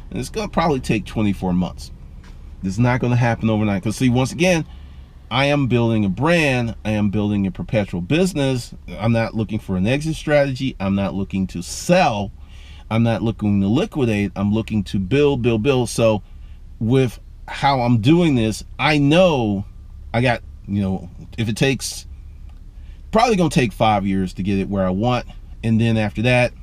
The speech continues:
maintain, innovate, look at the marketplace, and keep doing that. But since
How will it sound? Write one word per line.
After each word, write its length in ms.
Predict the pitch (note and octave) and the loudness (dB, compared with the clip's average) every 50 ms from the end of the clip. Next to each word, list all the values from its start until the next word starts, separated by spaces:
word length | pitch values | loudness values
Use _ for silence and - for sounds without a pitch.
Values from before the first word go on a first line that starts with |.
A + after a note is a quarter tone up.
| - - | -8 -2
maintain, 680 | G2 G#2 A#2 A#2 A#2 A2 - - C#3 A2+ A2 A2 G#2+ G2+ | 0 2 2 2 2 0 0 0 0 2 2 2 0 0
innovate, 640 | F2+ G#2 A2 G#2+ F#2+ G2+ G2+ G2+ G2+ F2+ - - | 0 0 0 0 0 0 0 0 0 -2 -4 -6
look 160 | G#2 A2+ G#2+ - | -6 -6 -4 -2
at 60 | A2+ | -2
the 80 | A2 | 0
marketplace, 720 | G#2 G2+ G2 F#2+ - G2+ F2 - G2+ G2+ G2+ F#2+ F2+ - - - - - - - | 0 0 0 0 -2 -4 -6 -4 -4 -2 -2 -2 -4 -4 -8 -16 -16 -18 -14 -8
and 120 | - G#2 F#2+ | -6 -4 0
keep 180 | G#2+ G#2 F#2 | 0 0 2
doing 220 | G2+ D3 D#3+ D3 A#2+ | 2 2 2 2 2
that. 160 | G#2+ - - - - - - - | 0 -2 -6 -12 -18 -18 -12 -6
But 100 | - A2 | -6 -2
since 240 | - C3 B2+ - - | 0 0 0 0 -2